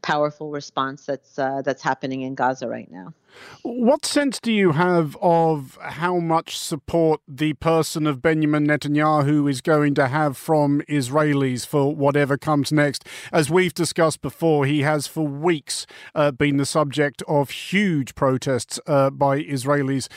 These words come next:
Speaker 2: against his attempts to reform Israel's judiciary, more or less in his own image.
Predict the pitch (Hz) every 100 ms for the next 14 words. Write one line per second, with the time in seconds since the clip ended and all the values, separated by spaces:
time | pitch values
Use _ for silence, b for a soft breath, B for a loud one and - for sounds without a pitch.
0 | B B 143 147 143 - 139 131 131 151
1 | 147 - - 139 135 143 - 147 139 143
2 | 123 143 139 - 147 131 139 147 139 131
3 | 131 - B B - 147 156 143 139 139
4 | - - 143 127 135 143 151 139 156 160
5 | 175 156